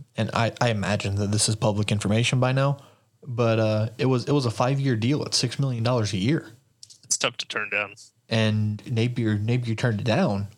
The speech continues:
Speaker 1: strictly on the f-, basis of he likes his administration at Louisiana. 'Cause Auburn, Auburn is well known for having an administration that,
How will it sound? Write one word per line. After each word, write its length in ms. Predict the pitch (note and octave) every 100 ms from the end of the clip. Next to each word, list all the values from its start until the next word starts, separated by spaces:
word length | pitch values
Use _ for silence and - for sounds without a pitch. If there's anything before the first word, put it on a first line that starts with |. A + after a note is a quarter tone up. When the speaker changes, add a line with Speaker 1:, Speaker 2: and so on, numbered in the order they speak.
| _ _ _ _
Speaker 1:
strictly 600 | - - D3 - D3 B2
on 260 | A#2+ A#2+
the 80 | A2+
f-, 400 | A2 C#3+ - - - E3 C3+ B2+
basis 440 | B2+ A2 B2 -
of 640 | - A2+ A2 G#2+ G#2 - - - _ _ _ _ _ _ _
he 200 | - D3
likes 360 | B2 A#2+ - -
his 260 | B2 A2
administration 680 | - A#2 A#2 A2+ G3 B3 - - _ _ _ _ _
at 180 | A#2+ A2+
Louisiana. 600 | A#2 A2 A2+ G2+ E2+ - - _ _ _ _ -
'Cause 280 | C3 A2 A#2+
Auburn, 380 | B2 D#3+ F#3+ E3+
Auburn 320 | - E3 G#3
is 120 | D3+ A#2
well 280 | B2 D#3 F#3
known 500 | F3 D#3+ A#2+ A#2 A2 - -
for 180 | - B2
having 420 | A2 B2+ C#3+ D#3
an 80 | D3
administration 960 | C3 C#3 C#3 - C#3+ B2+ - F2 F#2+ G2 - _ _ _ _ -
that, 800 | A#2+ G#2+ A2+ A2 G#2+ G#2 G2+